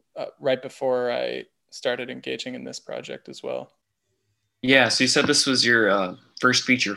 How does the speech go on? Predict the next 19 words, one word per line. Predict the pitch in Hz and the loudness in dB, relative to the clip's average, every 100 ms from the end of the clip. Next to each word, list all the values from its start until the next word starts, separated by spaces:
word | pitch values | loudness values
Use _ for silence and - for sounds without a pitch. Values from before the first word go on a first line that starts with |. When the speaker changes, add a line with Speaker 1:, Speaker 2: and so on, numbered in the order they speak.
| - | -4
Speaker 2:
film, | 117 117 104 101 120 | 0 0 -2 -4 -4
and | |
I | 113 | -2
was | 113 | 2
wondering | 120 117 110 | 2 2 0
if | - | -4
you | 110 | -4
had | 107 107 | 0 0
any | 104 101 98 95 - | 0 -2 -2 -4 -8
unique | 113 110 104 - | -2 0 0 2
obstacles | 95 - 104 87 95 | 0 -2 -6 -6 -6
that | - - | -6 -6
come | 104 95 | -4 -4
with | 98 | -6
making | 98 98 - - | -6 -6 -8 -6
a | - - _ - | -8 -8 _ -2
larger | 87 92 87 | 0 0 -2
project, | - - - - - - | -4 -6 -4 -6 -6 -6
and | - 67 123 | -10 -10 -12